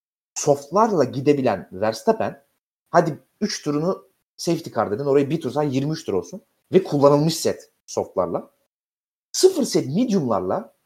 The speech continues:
nasıl oluyor da yirmi, o şey, otuzuncu tur civarında artık lastiklerin anası ağlamaya başlıyor ve temiz havada giderken. Yani bu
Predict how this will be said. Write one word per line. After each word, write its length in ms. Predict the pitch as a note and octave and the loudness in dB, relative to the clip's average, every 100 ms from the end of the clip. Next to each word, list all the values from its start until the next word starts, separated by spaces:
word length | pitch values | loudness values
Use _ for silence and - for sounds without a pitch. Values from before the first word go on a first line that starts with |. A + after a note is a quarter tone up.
| _ - | _ -6
nasıl 380 | C#3+ D#4+ - A#3+ | 0 0 0 2
oluyor 320 | G#3 G3+ G3 | 4 4 4
da 320 | A2+ G3 - _ _ | 2 -2 -8 _ _
yirmi, 800 | A#2+ A#2+ B2+ D3 G#3 A3 A#3 B3+ B3+ _ _ D#3+ D3+ | -10 -6 -4 2 4 4 6 6 4 _ _ -10 -6
o 60 | E3 | 0
şey, 140 | G#3+ G3+ | 2 4
otuzuncu 580 | F#3+ F#3 G3 C4 C4+ | 2 -2 2 4 2
tur 200 | - F#3 | 0 -2
civarında 800 | C3 G#3+ G#3 F#3 F3 A3+ E4+ - _ - | 0 4 6 6 4 0 -2 -10 _ 2
artık 440 | F#3+ G3 B3 - | 2 2 -4 -2
lastiklerin 520 | C3 F3+ - - G#3+ | 0 0 0 2 2
anası 300 | F#3+ G3 F#3+ | 6 4 6
ağlamaya 360 | F3 D3 C3+ A#2 | 6 8 6 2
başlıyor 360 | G2 - E2+ - - | 0 -4 -10 -10 -4
ve 100 | E3 | -2
temiz 220 | E3+ D#3 | -2 0
havada 200 | B2+ F#2+ | 0 0
giderken. 340 | F2 E2 - - | -4 -6 -14 -6
Yani 260 | A2+ D3 A#2+ _ _ | -2 0 -2 _ _
bu 320 | A#2+ F#3+ B3 | -2 2 2